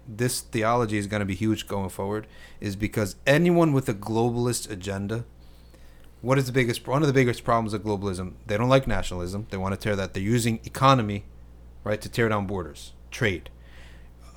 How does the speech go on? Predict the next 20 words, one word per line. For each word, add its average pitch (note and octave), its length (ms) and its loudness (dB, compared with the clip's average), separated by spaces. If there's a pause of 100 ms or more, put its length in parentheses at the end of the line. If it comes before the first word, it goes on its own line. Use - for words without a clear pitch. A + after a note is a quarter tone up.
Other G3+ 220 10
big F3+ 160 8
problem D#3+ 220 10
is D#3+ 100 4
religion D#3+ 400 8 (100)
is A2 120 -2
a G#2+ 60 -2
big C3+ 180 6
unifying C3+ 480 10
force D#3+ 320 6
to A2+ 80 -4
people. F#2+ 300 -4 (200)
So - 160 -2
they A#2+ 160 2
need D#3 680 8
to B2+ 100 -2
bring B2+ 300 4
religions A2 580 0
together, F2+ 540 -4 (120)
right? G2 280 -2